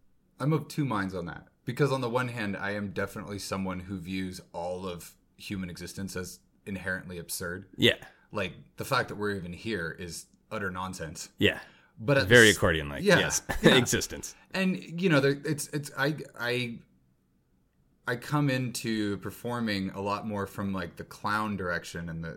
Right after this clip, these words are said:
Speaker 1: the comedic direction, even though I'm seeking pathos and emotion. And so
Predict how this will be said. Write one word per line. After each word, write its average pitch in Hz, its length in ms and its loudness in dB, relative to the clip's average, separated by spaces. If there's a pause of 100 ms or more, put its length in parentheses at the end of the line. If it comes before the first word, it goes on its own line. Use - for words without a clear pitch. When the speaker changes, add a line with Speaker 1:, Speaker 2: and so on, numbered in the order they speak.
Speaker 1:
the 92 100 -10
comedic 117 440 -4
direction, 85 440 -8
even 90 180 -8
though 92 100 -4
I'm 82 200 -6
seeking 85 420 -8
pathos 82 600 -6
and 82 100 -6
emotion. 82 560 -6 (560)
And 110 160 -6
so 107 360 0